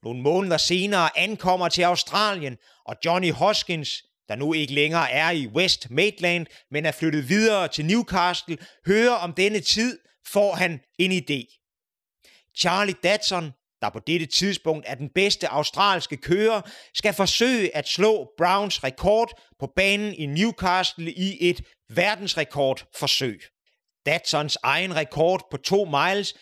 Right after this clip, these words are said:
lyder på et minut og otteoghalvtreds sekunder – altså fire sekunder langsommere end Browns tid.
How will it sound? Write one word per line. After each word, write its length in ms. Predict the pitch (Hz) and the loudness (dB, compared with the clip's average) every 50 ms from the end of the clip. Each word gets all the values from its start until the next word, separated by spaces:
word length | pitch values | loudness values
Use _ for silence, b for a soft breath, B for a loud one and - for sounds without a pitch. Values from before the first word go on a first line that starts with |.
| b b b | b b b
lyder 320 | 147 202 226 220 185 156 - - | 0 2 2 2 2 0 0 0
på 120 | 160 170 - | 0 0 2
et 160 | 214 233 - - | 0 0 0 -2
minut 360 | 165 165 160 180 214 247 - b b b b | -4 -2 0 2 0 0 -2 b b b b
og 200 | - 185 - - | -2 -2 0 2
otteoghalvtreds 1000 | 220 220 233 262 254 185 170 175 175 - - - 156 151 147 - - - - - | 2 4 4 4 2 0 0 0 0 0 0 0 2 2 2 0 -2 -4 -6 -4
sekunder – 520 | - 165 - - 165 156 139 120 104 95 85 - _ _ _ _ - | -4 -4 -2 0 0 0 0 -2 -4 -8 -8 -8 _ _ _ _ -4
altså 360 | 143 165 156 131 - 131 104 - b b b | -2 -2 -2 -4 -4 -4 -6 -6 b b b
fire 360 | - - 185 196 202 220 202 | -6 -2 0 2 4 2 2
sekunder 520 | - - 156 - - 180 180 170 131 120 95 - - | 2 -2 -4 -2 0 0 0 0 0 -2 -4 -4 -6
langsommere 760 | 117 131 151 175 214 220 - - 208 202 180 180 175 170 147 - b b b b | -2 -2 -2 0 0 0 0 2 2 0 0 0 0 0 -2 -4 b b b b
end 160 | 208 202 190 - - | -2 -2 -2 -2 0
Browns 540 | 147 139 127 131 139 143 147 - - - - _ _ _ - | 2 2 2 2 0 -2 -2 -4 -4 -6 -8 _ _ _ -4
tid. 260 | - - 135 131 113 | -2 -2 -2 -4 -8